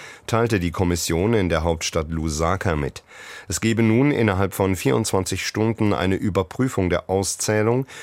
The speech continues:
sowie eine Evaluierung der Sicherheitslage, hieß es. Das Land im südlichen Afrika hatte gestern einen Präsidenten und ein Parlament gewählt.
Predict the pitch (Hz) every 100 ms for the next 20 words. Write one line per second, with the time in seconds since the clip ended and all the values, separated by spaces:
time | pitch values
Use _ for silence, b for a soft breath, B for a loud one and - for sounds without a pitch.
0 | B B 92 92 87 98 98 110 95 90
1 | 98 107 110 98 95 90 90 87 82 107
2 | - 87 82 - 80 80 80 80 82 76
3 | 71 69 - B B B B B 95 85
4 | 104 117 147 110 92 127 117 107 92 92
5 | 98 87 104 110 104 101 90 98 104 -
6 | 82 - 82 80 85 82 80 87 90 117
7 | 107 110 98 104 95 101 95 95 87 85
8 | 80 85 80